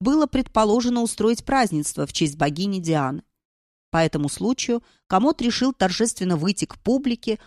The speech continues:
окружённый гладиаторами, переодетый и вооружённый так же, как они. Одна из любимых его куртизанок, именно Марция, потом префект Притриан Лето и Эклект, старались отклонить императора от этого торжества.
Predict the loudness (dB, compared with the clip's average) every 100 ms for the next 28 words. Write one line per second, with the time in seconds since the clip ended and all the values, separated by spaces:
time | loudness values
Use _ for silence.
0 | _ -6 0 0 2 0 -2 -2 -2 0
1 | 2 2 -2 -8 -10 -14 -16 _ 0 2
2 | 2 2 0 0 -2 -8 -12 -2 2 4
3 | 2 2 2 2 0 -2 0 0 -2 -4
4 | -2 0 0 0 -4 -10 _ _ _ _
5 | _ _ -4 0 -2 0 -2 -2 -2 -2
6 | -2 -2 -2 -6 -4 0 2 0 -4 -8
7 | -4 0 0 0 2 0 0 -4 -2 -2
8 | -4 _ _ _ -2 2 0 2 -2 0
9 | -2 -2 -6 -6 -2 0 2 2 2 0
10 | -2 -6 -2 -2 -2 -2 -4 -4 -10 -20
11 | _ _ _ -4 0 2 0 -2 -2 0
12 | 0 0 -4 -4 2 2 2 -2 0 -2
13 | -2 -2 -4 -4 -4 -4 -4 -6 -6